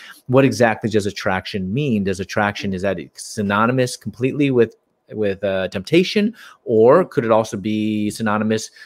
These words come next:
uh, with desire, or is it both? We don't know. And so in,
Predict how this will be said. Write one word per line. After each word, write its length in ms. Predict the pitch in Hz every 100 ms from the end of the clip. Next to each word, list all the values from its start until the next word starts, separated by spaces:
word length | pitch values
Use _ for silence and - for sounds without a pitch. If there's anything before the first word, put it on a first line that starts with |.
| - _
uh, 400 | - 104 104 101
with 240 | 101 107 -
desire, 600 | 120 107 113 139 135 131
or 60 |
is 100 | 123
it 120 | 120 95
both? 360 | 127 180 190
We 80 | 147
don't 160 | 151 127
know. 320 | 117 110 107
And 280 | 107 104 -
so 140 | 123
in, 180 | 110